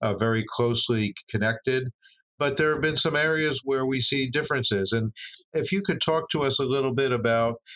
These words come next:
what you see as U A E's broader regional and global objectives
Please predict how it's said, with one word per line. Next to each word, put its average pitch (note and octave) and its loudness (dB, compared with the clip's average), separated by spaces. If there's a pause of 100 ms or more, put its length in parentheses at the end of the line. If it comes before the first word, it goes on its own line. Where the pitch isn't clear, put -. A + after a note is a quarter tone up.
(280)
what C3+ 0
you C#3 0
see C3 2
as A2+ 0 (260)
U C3 2
A B2 2
E's B2 0 (100)
broader C3 2
regional B2 0
and A2 0
global A#2+ 2
objectives G#2+ 0